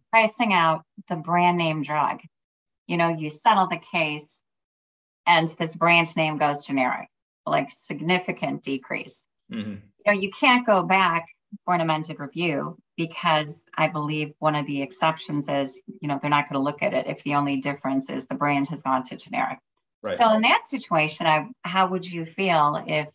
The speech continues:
Speaker 1: they came to you and they said, "Well, can you administer this amount with the generic pricing for this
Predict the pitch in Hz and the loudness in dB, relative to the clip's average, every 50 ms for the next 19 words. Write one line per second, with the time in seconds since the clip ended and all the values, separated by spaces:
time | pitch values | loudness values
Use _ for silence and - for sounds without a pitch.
0 | _ - - - _ _ _ - - 143 160 156 147 - - - 190 180 190 208 | _ -20 -20 -20 _ _ _ -10 -4 -2 -2 -2 -2 -6 -8 -6 -4 -2 -2 -4
1 | - - 185 151 147 147 143 143 143 143 - - 156 151 - 147 147 139 143 143 | -4 -4 -6 -4 -4 -2 -4 -4 -4 -6 -4 -2 -2 -2 -2 -4 -4 -6 -6 -6
2 | - - - 165 165 160 160 156 151 151 156 156 156 160 160 - - 156 147 139 | -8 -12 -8 -4 -2 2 2 2 2 2 0 -2 -2 -4 -8 -6 -4 -4 -2 -2
3 | 143 139 - - 151 147 135 135 139 135 131 - _ _ 175 170 147 151 151 143 | -4 -8 -6 -4 -2 0 2 2 2 2 0 -2 _ _ -10 -6 -2 -2 -2 -2
4 | 143 _ - - 143 135 135 131 - _ _ - - - 143 143 139 143 160 151 | -4 _ -6 -2 -2 -2 -2 -4 -6 _ _ -18 -10 -6 -4 0 2 4 4 2
5 | - - - - _ _ - 131 131 123 - - - - - - - - _ _ | 2 0 -6 -10 _ _ 0 0 0 0 -2 -6 -6 -6 -6 -6 -10 -14 _ _
6 | _ _ _ - 147 143 135 131 - - - 110 - - _ _ - | _ _ _ -2 0 0 0 0 0 -2 -4 -6 -8 -12 _ _ -14